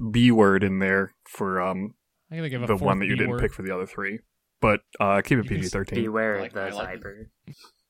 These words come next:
Speaker 4: So we had some more things to talk about, but I think we are out of time. So you're just gonna have to tune in next week for our discussion on Earthbound.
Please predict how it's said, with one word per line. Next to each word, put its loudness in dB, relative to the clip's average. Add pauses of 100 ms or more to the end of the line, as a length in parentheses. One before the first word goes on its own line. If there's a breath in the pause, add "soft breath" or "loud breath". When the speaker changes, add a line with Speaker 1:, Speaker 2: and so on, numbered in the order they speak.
(480)
Speaker 4:
So -6
we -4
had -6
some -10
more -6
things -10
to -18
talk -4
about, -8
but -6
I -16
think -14
we -8
are -6
out -8
of -12
time. -8
So -12
you're -6
just -10
gonna -2
have -4
to -16
tune -6
in -6
next -4
week -8
for -8 (220)
our -6
discussion -6
on -10 (180)
Earthbound. -10